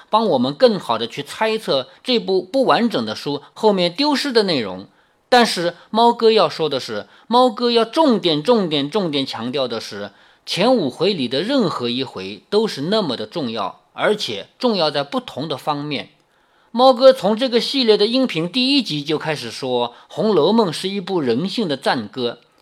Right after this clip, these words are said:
曹雪芹他通过这样一部巨著，他究竟要赞扬什么样的人性呢？在这一集中，猫哥帮大家整理出来了。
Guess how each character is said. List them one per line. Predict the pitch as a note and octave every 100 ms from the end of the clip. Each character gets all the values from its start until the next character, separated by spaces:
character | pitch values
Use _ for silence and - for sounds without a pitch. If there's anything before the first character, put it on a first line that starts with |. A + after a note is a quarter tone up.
| _ -
曹 | A3 C4
雪 | A3
芹 | D#3+ E3 G3+ G3 -
他 | A3+
通 | A#3+ C#4+ C4
过 | A3+
这 | D4
样 | B3
一 | G#3
部 | G#3 G3+
巨 | F#3 C4+ D3+
著， | F#3 D3+ - -
他 | C4
究 | C4 E4 E4+
竟 | C#4 A#3+
要 | B3
赞 | B3 C4+
扬 | G#3+
什 | A3 C#3 G#2+
么 | C#3
样 | B3+
的 | G3+
人 | B2+ G#2 A#2
性 | - D3
呢？ | G2+ - _ _ _ _
在 | A#3 G#3+
这 | D4+
一 | A#3+ F#3+
集 | - -
中， | D#3 C#3+ - -
猫 | F#3 F#3
哥 | F3+
帮 | F3 F3+ F3+
大 | E3
家 | D3
整 | - B2+
理 | E3
出 | A2+ A#2
来 | G2+
了。 | F2+